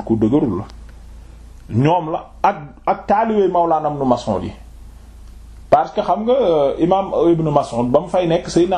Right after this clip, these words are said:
Ali newul woon foofu, Kuufa. Parce que Seydina Mawlana Ibn Mas'ud moo fa jiit, moom moo fa newoon.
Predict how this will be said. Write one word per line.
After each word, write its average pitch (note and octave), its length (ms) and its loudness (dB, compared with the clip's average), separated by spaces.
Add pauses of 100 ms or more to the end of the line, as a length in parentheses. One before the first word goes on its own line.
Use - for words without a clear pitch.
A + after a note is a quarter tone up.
Ali D3+ 160 2
newul C#3+ 240 0
woon A2 220 2
foofu, - 420 -10
Kuufa. B2+ 300 2 (1040)
Parce - 160 -4
que D4+ 120 2
Seydina C#3 460 2 (120)
Mawlana D3 500 0
Ibn C#3 180 -4
Mas'ud E3+ 320 2
moo D3 160 2
fa D3+ 120 2
jiit, E3 280 -4
moom D3+ 240 2
moo F3 180 2
fa G3+ 120 -2
newoon. D#3 340 0